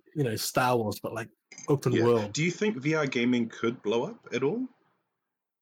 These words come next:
Speaker 2: It's made a significant mark,
Speaker 1: Uh,
Speaker 2: but do you think it could kind of make another blow up?
Speaker 1: It, it, I,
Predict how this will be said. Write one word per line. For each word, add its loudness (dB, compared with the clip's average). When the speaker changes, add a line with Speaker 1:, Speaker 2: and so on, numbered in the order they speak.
Speaker 2:
It's -2
made 4
a 2
significant 0
mark, 2
Speaker 1:
Uh, -6
Speaker 2:
but -2
do -4
you 0
think -4
it -6
could -4
kind -2
of 0
make -2
another -6
blow -2
up? -6
Speaker 1:
It, 2
it, 0
I, 0